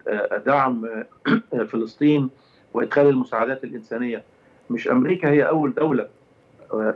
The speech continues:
جمدت لمدة سنة، آه، مساعداتها للأونروا وتبعها حوالي عشرين دولة مجاملة منهم لأمريكا؟ وفي نفس الوقت يروح، آه، وزير الخارجية الأمريكي، آه، إلى، إلى، إلى السعودية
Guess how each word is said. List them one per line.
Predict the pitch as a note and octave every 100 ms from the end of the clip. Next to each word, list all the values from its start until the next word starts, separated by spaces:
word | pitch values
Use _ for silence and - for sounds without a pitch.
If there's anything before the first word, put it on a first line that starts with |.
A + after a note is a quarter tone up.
| -
جمدت | B2+ B2+ E3 D#3 -
لمدة | B2+ D3 B2+ -
سنة، | D3 C#3+ - _ _ _ _ -
آه، | A2 A2 G#2+ -
مساعداتها | A#2 A2+ A2+ A2+ D3 D3 B2
للأونروا | A#2+ C3+ D3 C#3+ D3 D#3+ - -
وتبعها | A2+ A#2 C#3+ C#3 C3
حوالي | - C#3 C#3+
عشرين | A#2 - C3+ C3
دولة | C#3 C#3
مجاملة | A#2+ A#2 A#2 C3 C3
منهم | A#2+ B2 C3+ A#2 G#2+
لأمريكا؟ | - C3 D3 D3+ D3+ _ _ _
وفي | B2 A#2+ C#3
نفس | F#3+ -
الوقت | D#3 F3 - -
يروح، | A2+ B2+ E3+ D#3+ - -
آه، | A#2+ A2+ A2+
وزير | A2+ A#2 E3
الخارجية | - B2+ B2 C3+ C3 - _ _ _
الأمريكي، | A2+ A#2+ B2+ C#3 C#3 A#2+ A#2 - _ _ -
آه، | G#2 G#2 G#2+ - - _ _ - - - -
إلى، | C3+ C3 B2+ C#3+ -
إلى، | C3 B2+ B2
إلى | B2
السعودية | B2+ - A#2 B2 D3+ A2